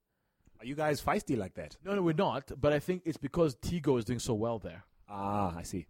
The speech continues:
Speaker 2: Whilst in, in, so for example, in Kenya, Airtel is what, um, uh,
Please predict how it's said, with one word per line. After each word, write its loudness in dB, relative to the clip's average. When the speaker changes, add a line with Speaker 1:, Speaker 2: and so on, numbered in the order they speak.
Speaker 2:
Whilst 2
in, 2
in, -2
so -4
for 2
example, 4
in 2
Kenya, 0
Airtel 6
is -2
what, -2
um, -4
uh, -2